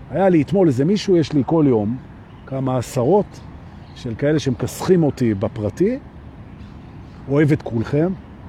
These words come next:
תודה על הכיסוחים, זה בסדר. אה, אני קורא את הכיסוחים האלה, אני מנסה לראות בדיוק, א', מה אני יכול ללמוד, לפעמים יש בזה שיעור, אה, לפעמים זה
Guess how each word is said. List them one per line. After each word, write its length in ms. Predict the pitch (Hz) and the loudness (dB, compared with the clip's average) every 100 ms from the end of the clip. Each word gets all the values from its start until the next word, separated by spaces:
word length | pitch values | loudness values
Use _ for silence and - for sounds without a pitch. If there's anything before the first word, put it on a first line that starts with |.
| - | -18
תודה 300 | - 110 127 | -12 -6 -2
על 100 | 120 | -2
הכיסוחים, 560 | 101 - - 107 - 180 | -4 -8 -10 -14 -8 -8
זה 640 | 190 - - - - - 98 | -10 -16 -18 -18 -18 -16 -16
בסדר. 340 | - 151 175 208 196 - - - - - - - - - 120 | -14 -10 -10 -10 -12 -18 -20 -20 -20 -20 -20 -20 -20 -16 -10
אה, 260 | 110 110 | -6 -4
אני 120 | 110 113 | -2 -2
קורא 320 | - 113 139 | 0 4 4
את 120 | 160 | 2
הכיסוחים 600 | 185 175 - 175 202 208 | -4 -6 -6 -4 -2 0
האלה, 360 | 208 208 214 196 - - - - - - | 2 2 0 -2 -8 -18 -18 -18 -16 -8
אני 120 | 117 | -4
מנסה 380 | 127 120 - 170 | -4 -2 0 2
לראות 480 | 139 135 147 - 117 | 4 4 2 -2 -6
בדיוק, 320 | 117 131 - | -2 -2 -2
א', 140 | - 139 113 | -2 -2 0
מה 100 | 123 | 0
אני 80 | |
יכול 200 | 113 131 | 0 0
ללמוד, 560 | 110 104 107 143 233 165 131 - - | 0 2 2 4 2 0 -8 -16 -14
לפעמים 280 | - 110 135 | -12 -2 -2
יש 120 | 123 | 0
בזה 240 | 123 101 107 | -2 -2 -4
שיעור, 460 | - 107 190 233 185 - - - - - - | -2 2 2 2 -4 -16 -16 -18 -18 -16 -6
אה, 200 | 117 120 | -2 0
לפעמים 380 | 123 135 147 170 | 0 0 2 2
זה 460 | 110 127 120 120 | 2 2 4 2